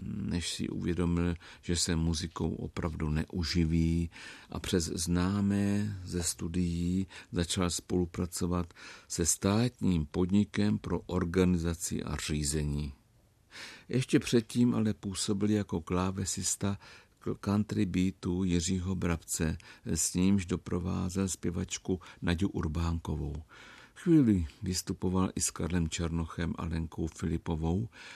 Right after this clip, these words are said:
ale pak využil situace, kdy se právě už, eh, rodící hvězda pop music Hana Zagorová chtěla osamostatnit a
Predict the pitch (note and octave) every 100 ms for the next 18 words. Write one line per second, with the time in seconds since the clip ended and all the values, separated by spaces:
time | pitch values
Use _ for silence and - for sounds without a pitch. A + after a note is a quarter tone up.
0 | - F2 E2 G2 E2+ D#2 - F2+ E2 F#2+
1 | - F#2 - E2 E2 - F2+ F#2+ - -
2 | - - E2 D#2+ D#2 E2+ E2 E2 - -
3 | F2 D#2+ - D#2 D#2+ D#2 D#2+ D#2+ - E2
4 | - - - - - - - - E2+ D#2+
5 | D#2+ - - D#2+ D#2 D#2 D2+ D#2 C#2 -
6 | D2 D#2 E2+ - D#2+ D2 D2+ D2 D2 D#2
7 | D#2 - - - - - - E2 E2 D2+
8 | D2+ E2 D#2+ D2 D2+ D2 D#2+ E2+ E2+ -
9 | D#2+ D2 - D2 - D2+ D2+ - - D2+
10 | - E2 F#2+ - - - - _ - G#2
11 | A2